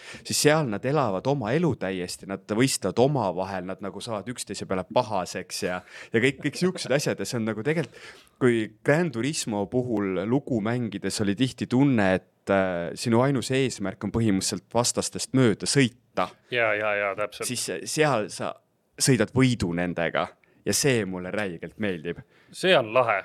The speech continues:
Speaker 2: see on lahe, see on üks asi, mis Gran Turismo puhul mulle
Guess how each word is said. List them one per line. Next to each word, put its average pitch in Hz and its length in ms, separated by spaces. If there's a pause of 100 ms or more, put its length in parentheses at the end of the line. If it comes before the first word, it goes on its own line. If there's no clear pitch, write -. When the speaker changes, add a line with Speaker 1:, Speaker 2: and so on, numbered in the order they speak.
(120)
Speaker 2:
see 156 160
on 127 100
lahe, 113 180
see 143 140
on 147 80
üks 156 240
asi, 120 160
mis 101 160
Gran 113 160
Turismo 107 320
puhul 98 240
mulle 95 220